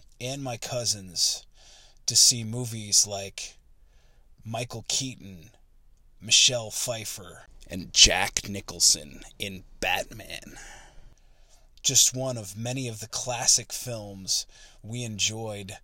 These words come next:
on many a summer evening at the Hollywood Drive-In in Rensselaer County, New York. "Hey, Eckhart,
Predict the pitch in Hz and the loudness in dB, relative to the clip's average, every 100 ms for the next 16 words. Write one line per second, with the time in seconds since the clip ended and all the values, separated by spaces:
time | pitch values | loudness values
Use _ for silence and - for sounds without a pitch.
0 | - _ _ - - 110 107 104 123 131 | -20 _ _ -20 -8 -6 -4 -4 -2 -2
1 | 113 104 - 117 113 104 110 107 98 87 | 0 6 6 4 -4 -12 -12 -12 -12 -14
2 | 85 - _ _ - _ - - - 107 | -16 -20 _ _ -20 _ -20 -20 -10 -8
3 | 110 107 - 117 113 113 98 101 - 101 | -6 -6 -4 0 -2 -2 -8 -2 0 0
4 | 90 101 98 82 78 - - - _ _ | -4 -4 -10 -14 -16 -20 -20 -20 _ _
5 | _ _ 107 95 104 110 - 107 101 98 | _ _ -12 -10 -10 2 2 2 -6 -12
6 | - - 107 98 95 87 92 87 80 80 | -10 -10 -8 -10 -12 -12 -14 -14 -14 -16
7 | - - - _ _ _ _ - - _ | -16 -18 -18 _ _ _ _ -20 -20 _
8 | - 175 196 208 202 180 147 107 - | 2 6 10 8 8 6 6 4 -4